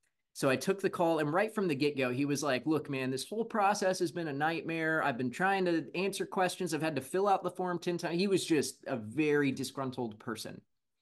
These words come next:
And knowing what I know now, I would have handled the situation so differently. But instead, I chose to react, and I started getting in a verbal argument with him. I started judging him. I started,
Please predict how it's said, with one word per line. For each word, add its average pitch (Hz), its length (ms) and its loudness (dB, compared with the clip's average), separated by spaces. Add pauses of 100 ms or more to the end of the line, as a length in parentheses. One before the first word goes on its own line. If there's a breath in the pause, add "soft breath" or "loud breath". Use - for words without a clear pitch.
(440)
And 156 500 4 (300)
knowing 226 440 6
what 214 140 4
I 175 100 6
know 165 200 0
now, 147 300 0
I 135 60 0
would 135 140 -2
have 127 120 -6
handled 143 440 -6
the 131 100 2
situation 123 640 -2
so 151 800 0
differently. 113 640 -6 (560)
But 143 340 4
instead, 147 460 2
I 143 80 4
chose 156 400 0
to 131 140 -4
react, 117 840 -2
and 139 160 -2
I 131 80 0
started 151 480 -2
getting 147 300 -2
in 131 100 -2
a 120 140 0
verbal 127 800 0
argument 123 520 -2
with 107 220 -6
him. 101 320 -10
I 123 100 -2
started 127 480 -2
judging 127 440 0
him. 110 240 0
I 120 80 0
started, 131 640 0